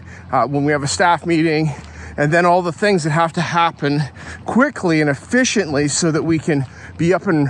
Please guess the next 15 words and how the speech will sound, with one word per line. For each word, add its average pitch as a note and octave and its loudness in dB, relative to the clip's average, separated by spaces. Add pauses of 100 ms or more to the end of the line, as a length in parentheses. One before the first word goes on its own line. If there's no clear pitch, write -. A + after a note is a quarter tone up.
running, D#3+ 2
so - 0
that C#3+ 0
as C3 0
we D3 2
welcome D3+ 2
students F3 0
into D3+ 0
our C3 2
teaching F3+ -2
space, C#3 -2 (460)
it C#3+ 0
happens. C#3+ 0
You D3 2
know, D#3+ 4